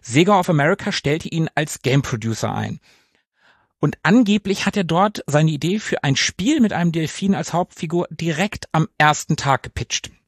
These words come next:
Allerdings war man wohl in der Sega-Chefetage zunächst nicht so richtig geflasht von der Idee, denn man war der Meinung, dass man das Mega Drive lieber mit richtig zu kräftigen Titeln versorgen sollte. Darum arbeitete unser Ed erstmal an Spielen wie Spider-Man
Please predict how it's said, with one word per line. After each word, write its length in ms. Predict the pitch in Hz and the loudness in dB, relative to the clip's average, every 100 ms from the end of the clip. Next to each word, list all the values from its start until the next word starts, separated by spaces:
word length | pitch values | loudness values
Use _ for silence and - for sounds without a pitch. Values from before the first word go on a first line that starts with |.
| _ | _
Allerdings 640 | 135 147 143 165 208 - 135 | 2 2 4 4 4 2 -2
war 160 | 139 | 2
man 180 | 170 165 | 2 4
wohl 140 | 160 | 4
in 180 | 160 147 | 4 4
der 160 | 147 135 | 2 2
Sega-Chefetage 920 | 147 139 131 - - - 143 143 147 | 0 -2 -2 -4 -4 -4 -2 0 -2
zunächst 400 | - 143 147 - | 0 0 2 2
nicht 240 | 147 156 - | 2 2 0
so 80 | |
richtig 540 | 143 135 180 - 180 - | 0 4 4 4 -4 -4
geflasht 360 | 135 123 117 | 0 0 0
von 160 | - 123 | 0 2
der 120 | 120 | 4
Idee, 300 | 120 123 143 - - - - - - - - | 2 2 2 0 -10 -16 -18 -20 -20 -20 -2
denn 180 | 147 170 | 2 4
man 200 | 165 147 | 4 4
war 80 | 156 | 4
der 100 | 135 | 4
Meinung, 320 | 131 156 160 | 4 6 4
dass 140 | 151 | 4
man 100 | 151 | 4
das 140 | 139 135 | 4 4
Mega 240 | 135 156 | 2 4
Drive 240 | 147 147 | 4 2
lieber 340 | 143 151 151 143 | 4 4 6 4
mit 180 | 139 135 | 2 2
richtig 300 | 160 147 - | -2 -4 -8
zu 200 | - 180 | -2 -2
kräftigen 540 | - 123 - 120 120 | 0 -4 -2 -4 -4
Titeln 320 | - 110 117 117 | -4 -6 -6 -6
versorgen 480 | 117 117 117 120 | -4 -4 -2 -2
sollte. 420 | 110 117 117 117 - - - - - | -2 -2 -2 -6 -10 -16 -20 -20 -6
Darum 260 | 139 143 151 | 0 0 4
arbeitete 420 | 147 151 143 151 | 2 2 0 2
unser 300 | 143 127 - | 2 2 2
Ed 180 | 208 - - - | 0 -2 -12 -4
erstmal 420 | 147 156 - 147 | 0 0 0 -2
an 120 | 131 | 0
Spielen 360 | - - 131 117 | -2 -2 0 0
wie 220 | 117 120 | -2 -6
Spider-Man 640 | - - 180 165 156 151 | -4 2 4 4 4 2